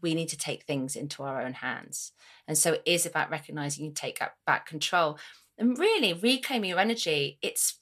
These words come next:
really simple stuff that can start, that can make a big difference. So the key things really, sleep, making sure you can, you know, really focus on, right, what, what can I do if you're, if you've got,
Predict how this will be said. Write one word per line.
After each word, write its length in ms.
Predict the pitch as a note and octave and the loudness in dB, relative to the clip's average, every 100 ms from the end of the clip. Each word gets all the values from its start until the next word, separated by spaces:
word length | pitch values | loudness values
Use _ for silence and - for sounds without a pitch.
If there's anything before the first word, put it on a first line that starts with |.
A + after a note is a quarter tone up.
| - | -12
really 640 | A3 A3+ B3 B3+ A#3+ A3+ | -8 0 2 2 2 0
simple 500 | - G#3+ G3+ G3 F#3 | -2 0 -2 -4 -4
stuff 580 | - - D#3+ D3+ - - _ _ _ _ | -2 0 -2 -2 -8 -20 _ _ _ _
that 140 | E3+ - | -8 -8
can 140 | F3+ | -4
start, 500 | - - E3 - - | -2 2 2 2 -6
that 140 | - - | -12 -10
can 160 | F3 | -4
make 240 | E3+ D#3 D#3 | 0 0 0
a 40 | |
big 180 | E3 D#3+ | -6 -6
difference. 640 | - D3+ - C#3 - - - _ - - _ | -4 -4 -4 -10 -6 -8 -8 _ -20 -20 _
So 420 | - A3 G#3+ G#3 - | 4 6 6 2 -6
the 60 | G#3+ | -8
key 420 | - - D#4+ E4 | -4 2 4 4
things 360 | D#4 A3 F3+ F3 | 2 0 0 0
really, 480 | F#3+ F#3 D#3+ D#3 _ | 2 4 2 -2 _
sleep, 480 | - - F3 F3 - - _ _ _ _ _ _ _ | 0 2 2 0 -4 -20 _ _ _ _ _ _ _
making 280 | F3+ F3 F#3 | -6 -4 -2
sure 220 | - F#3 | 0 2
you 160 | E3+ E3+ | -2 -4
can, 220 | E3+ E3 | -6 -8
you 140 | - F3 | -4 -2
know, 100 | D#3 | -2
really 360 | D#3+ F3+ F#3 | 0 2 2
focus 380 | G3+ F3 E3+ - | 2 2 2 -2
on, 80 | D#3+ | -4
right, 160 | D#3 | -4
what, 400 | F3 F3 G3+ - - _ _ _ | -6 0 2 2 -2 _ _ _
what 360 | F#3 G#3+ G#3+ | 2 4 4
can 140 | - G#3 | 0 -2
I 140 | F#3 | 0
do 140 | F3 F3+ | 0 2
if 240 | D3+ D3 | 2 2
you're, 160 | E3+ - | 0 0
if 180 | - | -4
you've 160 | F3 - | -14 0
got, 220 | - - | 2 2